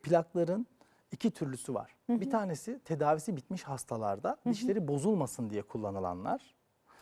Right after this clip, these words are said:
Speaker 1: Bir de tedaviyi bunlarla yaptığımız plaklar. E, işte esas kısmımız burası. Bu hastalarda tel hiç kullanılmıyor.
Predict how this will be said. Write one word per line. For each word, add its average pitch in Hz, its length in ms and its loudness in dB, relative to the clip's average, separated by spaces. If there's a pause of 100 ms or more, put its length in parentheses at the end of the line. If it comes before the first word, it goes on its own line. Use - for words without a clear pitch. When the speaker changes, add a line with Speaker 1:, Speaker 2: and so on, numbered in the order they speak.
(420)
Speaker 1:
Bir 220 260 4
de 226 200 2 (320)
tedaviyi 165 600 4
bunlarla 180 420 6
yaptığımız 113 440 -2
plaklar. - 500 -6 (240)
E, 135 200 4
işte - 420 -8
esas 175 360 0
kısmımız 160 460 -2
burası. 127 300 -2
Bu 165 80 2
hastalarda 170 400 4
tel 175 200 -2
hiç 220 220 -8
kullanılmıyor. 143 640 -2